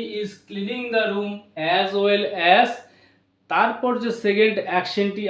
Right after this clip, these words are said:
আছে তার সঙ্গে সরাসরি আমরা এখানে আইএনজি অ্যাড করব। এখানে আলাদা করে আর কোনো বি ভার্বের প্রয়োজন নেই। এই কারণে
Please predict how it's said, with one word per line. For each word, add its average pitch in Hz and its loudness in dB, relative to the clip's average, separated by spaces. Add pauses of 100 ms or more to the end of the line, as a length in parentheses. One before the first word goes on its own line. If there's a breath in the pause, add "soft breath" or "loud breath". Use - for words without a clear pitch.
আছে 240 -4 (120)
তার 208 -2
সঙ্গে 190 -10 (100)
সরাসরি 180 -2 (100)
আমরা 180 -6 (180)
এখানে 180 -8 (140)
আইএনজি 175 -2
অ্যাড 196 0
করব। 220 -4 (600 loud breath)
এখানে 202 -2 (140)
আলাদা 180 4 (100)
করে 202 -2 (140)
আর 165 -2 (100)
কোনো 190 -2 (120)
বি 165 -6
ভার্বের 165 -2 (560 loud breath)
প্রয়োজন 180 0 (400)
নেই। 233 4 (680)
এই 277 2
কারণে 269 6